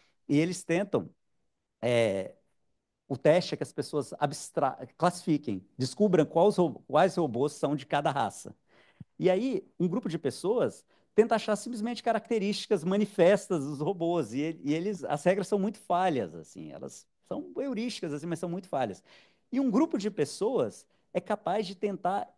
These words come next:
achar uma teoria explicativa por que que aqueles robôs têm as características que têm,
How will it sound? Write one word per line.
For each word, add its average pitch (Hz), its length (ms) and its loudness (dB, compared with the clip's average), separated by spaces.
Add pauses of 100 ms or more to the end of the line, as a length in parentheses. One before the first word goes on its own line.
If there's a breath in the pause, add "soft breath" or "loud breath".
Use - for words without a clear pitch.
achar 190 300 -2
uma 214 140 2
teoria 202 720 2 (480)
explicativa 190 1000 0
por - 380 -10
que 277 180 -2
que 285 100 -8
aqueles 220 300 -8
robôs 175 480 -4
têm 175 160 -4
as 180 100 -10
características 170 720 -8
que 196 80 -10
têm, 101 380 -6